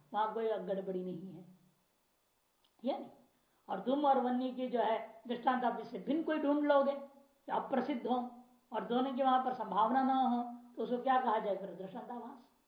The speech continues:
दृष्टांताभासास्तु साध्य विकल, साधन विकल, व्याप्ति अकथन,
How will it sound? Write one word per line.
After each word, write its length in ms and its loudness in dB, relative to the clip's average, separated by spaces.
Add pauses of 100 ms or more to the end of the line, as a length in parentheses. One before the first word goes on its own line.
(1120)
दृष्टांताभासास्तु 1400 6 (240)
साध्य 540 0
विकल, 360 4 (240)
साधन 560 4
विकल, 340 0 (440)
व्याप्ति 800 0
अकथन, 640 4